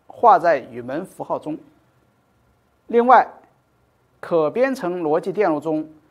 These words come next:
还有一些不可编程的固定连接，这时在交叉线上增加一个实心原点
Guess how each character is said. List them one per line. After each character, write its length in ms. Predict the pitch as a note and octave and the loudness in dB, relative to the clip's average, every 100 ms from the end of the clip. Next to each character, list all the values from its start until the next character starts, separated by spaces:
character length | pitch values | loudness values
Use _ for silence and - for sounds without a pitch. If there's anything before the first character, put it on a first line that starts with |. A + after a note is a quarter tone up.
| _ _ | _ _
还 180 | - B3 | 0 4
有 140 | G3 | 2
一 120 | F#3 | 0
些 440 | F#3 E3+ E3+ E3+ - _ _ | -6 -2 0 -2 -8 _ _
不 140 | D4+ | -8
可 240 | - B2+ A#2 | -6 -6 -6
编 240 | D#3 D#3 | -4 -6
程 200 | D3 C3+ | -8 -8
的 120 | B2+ - _ | -8 -8 _
固 180 | B3+ G#3 | -6 -4
定 160 | C4+ | -4
连 180 | C#3+ - | -8 -10
接， 220 | A#2+ A2+ - _ _ _ _ _ _ _ _ _ _ _ _ _ _ | -16 -18 -20 _ _ _ _ _ _ _ _ _ _ _ _ _ _
这 180 | - A#3 | 4 4
时 360 | - C#3+ E3 - _ _ _ _ _ - | 4 -4 -6 -6 _ _ _ _ _ 0
在 300 | A#3 F3+ D#3 | 4 4 2
交 300 | - A#3 A#3 | 0 2 2
叉 240 | - G#3+ | 2 0
线 280 | G#3+ B3 D#3+ | 0 -2 0
上 300 | D3+ C3 - _ _ | -2 -2 -8 _ _
增 220 | - A3+ | -10 -6
加 220 | G#3+ G#3+ F3+ | 0 2 2
一 160 | F#3+ | 0
个 260 | F#3 D#3 - | -2 -2 -4
实 240 | - - F#3+ | -10 -6 -6
心 280 | G#3+ G#3 | -6 -8
原 240 | D#3 C#3 G#3 | -4 -4 -4
点 220 | C3+ | -6